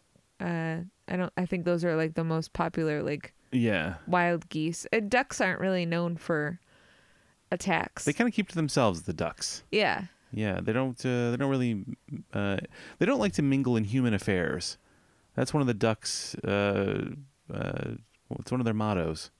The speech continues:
Speaker 1: Yeah.
Speaker 2: It's one of their rules.
Speaker 1: Yeah. Yeah.
Speaker 2: "Duck shall never mingle with man."
Speaker 1: Yeah.
Speaker 2: It's a classic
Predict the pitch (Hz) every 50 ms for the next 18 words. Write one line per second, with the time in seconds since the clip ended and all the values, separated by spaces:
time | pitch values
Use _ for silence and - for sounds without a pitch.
0 | _ - - 226 240 226 202 185 180 170 170 175 180 185 - _ _ _ _ _
1 | _ _ _ _ _ _ _ _ _ _ _ _ _ _ _ _ _ _ _ _
2 | - - 120 117 113 107 107 107 107 104 104 104 98 98 92 90 - 101 98 98
3 | 95 90 85 85 80 - - - - _ _ _ - - - 233 233 220 202 190
4 | 180 170 165 165 170 170 175 175 - _ _ _ _ _ _ _ _ _ _ _
5 | _ - 554 554 523 392 311 269 226 214 196 185 175 127 123 120 98 - 123 113
6 | 113 104 107 107 107 107 104 101 95 92 90 90 82 90 90 87 82 80 80 80
7 | 80 80 - - _ - - 247 262 247 220 202 180 175 175 175 180 196 196 -
8 | _ - - - - 110 110 107 - - 92